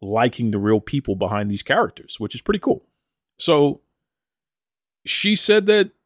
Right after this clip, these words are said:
she wanted to watch what was gonna go down on Tuesday. And okay, cool. And she had some, some comments that I just felt, you know what, I wanna share it with you folks because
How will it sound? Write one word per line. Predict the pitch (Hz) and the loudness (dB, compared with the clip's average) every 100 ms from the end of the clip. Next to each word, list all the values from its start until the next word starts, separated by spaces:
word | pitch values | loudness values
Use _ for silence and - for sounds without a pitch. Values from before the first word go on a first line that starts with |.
| - | -8
she | - | -2
wanted | 185 180 196 180 | 4 6 6 4
to | 175 | 4
watch | 170 233 262 - - - _ _ _ _ _ - | 6 4 2 -2 -10 -12 _ _ _ _ _ -4
what | 135 135 | 0 2
was | 113 | 0
gonna | 139 113 | 0 2
go | 120 | 4
down | 110 110 104 | 6 4 0
on | 92 | -4
Tuesday. | - 98 82 82 90 220 _ _ _ _ _ _ _ | -6 -8 -6 -4 -2 -2 _ _ _ _ _ _ _
And | 110 110 110 | -2 0 2
okay, | 113 208 175 233 - | 2 2 0 0 -2
cool. | 131 - _ _ _ _ _ _ _ _ _ _ _ - | -2 -2 _ _ _ _ _ _ _ _ _ _ _ -4
And | 165 147 | 0 0
she | - 139 | 2 0
had | - 226 240 | 2 0 -2
some, | - 190 160 117 - | 0 0 0 -2 -6
some | - 113 - | -2 -2 -4
comments | - 160 180 98 95 | -2 0 2 0 -2
that | - 95 | -2 2
I | 107 | 2
just | 110 - | 0 -2
felt, | - 98 | 0 0
you | 104 | 2
know | 113 | 2
what, | 113 120 | 4 4
I | 117 | 4
wanna | 151 | 2
share | 143 - 156 143 | 2 0 2 2
it | 113 | 0
with | 101 - | -4 -8
you | |
folks | 90 87 82 - | -10 -8 -8 -8
because | 95 - 87 85 | -12 -6 -6 -6